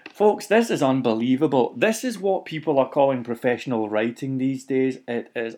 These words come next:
absolutely unbelievable. Would you like a couple more just for laughs? Let's see what else we have here. Ealing roof repairs. All right, let's see. This should be a laugh.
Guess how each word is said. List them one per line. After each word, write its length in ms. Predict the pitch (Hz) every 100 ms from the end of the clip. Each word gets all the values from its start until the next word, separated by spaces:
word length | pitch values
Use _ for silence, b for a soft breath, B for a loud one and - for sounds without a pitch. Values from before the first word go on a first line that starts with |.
| -
absolutely 800 | 147 180 165 - 139 131 131 117
unbelievable. 920 | 113 110 104 107 110 117 127 127 113 B B -
Would 160 | 131
you 80 | 139
like 240 | 151 175
a 60 | 156
couple 360 | - 139 139 123
more 300 | 120 127 127
just 320 | 117 117 -
for 160 | 117
laughs? 640 | 104 104 110 131 - - - b b b b _
Let's 200 | - 165
see 120 | - 135
what 200 | 107 104
else 240 | 95 -
we 80 | 113
have 280 | 110 107 104
here. 260 | 113 104 _ _ _ _ _ _ _ _ _ -
Ealing 520 | 151 151 151 131 113
roof 300 | 113 117 -
repairs. 520 | 139 143 127 120 104
All 180 | 113 113
right, 220 | 98 101
let's 220 | - -
see. 300 | - 107 104 B B B B B B B _
This 120 | 120
should 240 | 120 139 113
be 120 | 117
a 100 | 107
laugh. 520 | 101 101 117 - -